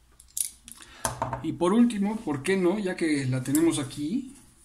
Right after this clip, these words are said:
¿verdad? Nuestra, eh, estrenando nuestra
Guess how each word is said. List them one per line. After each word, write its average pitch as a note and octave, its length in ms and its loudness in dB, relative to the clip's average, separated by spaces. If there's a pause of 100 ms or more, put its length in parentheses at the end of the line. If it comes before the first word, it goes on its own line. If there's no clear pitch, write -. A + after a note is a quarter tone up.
¿verdad? C3 500 -2 (260)
Nuestra, B2 1040 0 (180)
eh, B2 480 0 (2500)
estrenando D3+ 880 2
nuestra B2 640 0